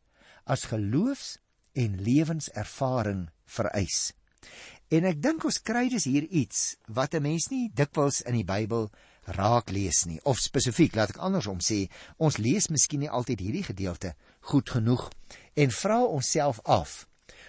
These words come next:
of daar nie 'n spesifieke weduweesbediening in 'n gemeente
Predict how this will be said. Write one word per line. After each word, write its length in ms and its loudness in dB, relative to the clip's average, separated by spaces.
of 300 2
daar 280 2
nie 240 -4
'n 80 -6
spesifieke 680 -6
weduweesbediening 1200 -2
in 260 2
'n 80 -2
gemeente 640 -4